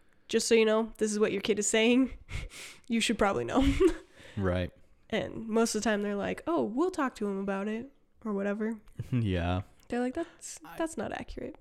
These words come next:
Speaker 1: but
Speaker 2: I just realized we totally skipped over the whole spacewalk thing. And that was kind of important
Speaker 1: Oh, yeah.
Speaker 2: because it's, like, one
Speaker 1: Because
Speaker 2: of the,
Speaker 1: that's
Speaker 2: she gets
Speaker 1: right
Speaker 2: in
Speaker 1: before
Speaker 2: trouble.
Speaker 1: this, yeah.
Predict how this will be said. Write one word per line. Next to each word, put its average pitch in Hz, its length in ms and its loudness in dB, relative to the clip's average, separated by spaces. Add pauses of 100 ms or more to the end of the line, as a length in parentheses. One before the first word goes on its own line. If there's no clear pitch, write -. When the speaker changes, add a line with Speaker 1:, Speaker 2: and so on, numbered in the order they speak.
(100)
Speaker 1:
but - 240 -6
Speaker 2:
I 139 60 4
just 151 200 6
realized 110 320 6
we 101 80 4
totally 95 360 2
skipped - 280 -2
over 95 280 4
the 98 100 0
whole 98 260 2
spacewalk 92 500 -4
thing. 98 260 0 (840)
And 107 80 0
that 101 60 2
was - 100 -4
kind 95 260 0
of 101 80 0
important 107 400 4
Speaker 1:
Oh, 233 160 8
yeah. 196 220 4
Speaker 2:
because 202 140 2
it's, 196 140 -4
like, 190 240 0
one 185 120 0
Speaker 1:
Because 233 140 4
Speaker 2:
of 208 40 2
the, 214 60 0
Speaker 1:
that's 208 80 -2
Speaker 2:
she 117 80 4
gets 107 80 6
Speaker 1:
right 196 80 4
Speaker 2:
in 101 80 2
Speaker 1:
before - 160 4
Speaker 2:
trouble. 95 160 4
Speaker 1:
this, - 240 -2
yeah. - 180 -4